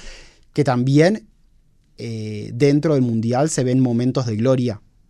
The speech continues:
porque a pesar de no haber ganado ningún partido,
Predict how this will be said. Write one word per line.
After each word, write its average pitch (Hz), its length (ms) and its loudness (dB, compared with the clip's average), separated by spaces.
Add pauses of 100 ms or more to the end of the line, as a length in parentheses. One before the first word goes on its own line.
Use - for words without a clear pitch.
(200)
porque 110 840 -6
a 120 140 -6
pesar 147 320 -2
de 127 540 2
no 135 240 2
haber 139 180 4
ganado 127 340 2
ningún 120 280 -2
partido, 117 500 -4